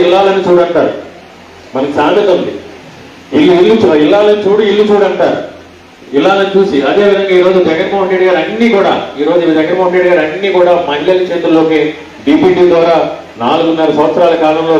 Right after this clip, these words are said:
రెండు లక్షల డెబ్బై ఐదు వేల కోట్ల రూపాయలు, ఒక్క రూపాయి కూడా అవినీతి లేకుండా ఈరోజు మహిళల ఖాతాలో వేసి ఈ రాష్ట్రాన్ని అభివృద్ధి పథంలో ముందుకు నడిపించడం జరిగింది. నాలుగో అంశం, ఈరోజు మీరు ఈరోజు ఆంధ్రజ్యోతి పేపర్ చూసారా ఎవరైనా?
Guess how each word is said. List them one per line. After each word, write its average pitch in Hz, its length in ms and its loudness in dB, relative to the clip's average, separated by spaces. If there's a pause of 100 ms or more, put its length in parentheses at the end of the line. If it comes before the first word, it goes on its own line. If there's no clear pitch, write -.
రెండు 151 220 -2 (100)
లక్షల 151 320 -2
డెబ్బై 151 260 0
ఐదు 143 180 2
వేల 135 200 2
కోట్ల 135 320 0
రూపాయలు, 170 360 0 (420)
ఒక్క 135 200 -6 (140)
రూపాయి 190 360 0
కూడా 180 180 2
అవినీతి 170 380 -2
లేకుండా 156 360 -2 (400)
ఈరోజు 147 300 4
మహిళల 151 340 0
ఖాతాలో 143 340 2 (120)
వేసి 143 260 2 (420)
ఈ 120 100 2
రాష్ట్రాన్ని 143 440 -2 (160)
అభివృద్ధి 139 300 2
పథంలో 135 340 0
ముందుకు 139 320 0
నడిపించడం 127 500 -4
జరిగింది. 120 320 0 (680)
నాలుగో 196 340 2 (100)
అంశం, 180 300 0 (600)
ఈరోజు 190 280 2 (720)
మీరు 160 220 2
ఈరోజు 185 280 2
ఆంధ్రజ్యోతి 208 500 2
పేపర్ 196 300 0
చూసారా 202 300 0
ఎవరైనా? 190 340 -2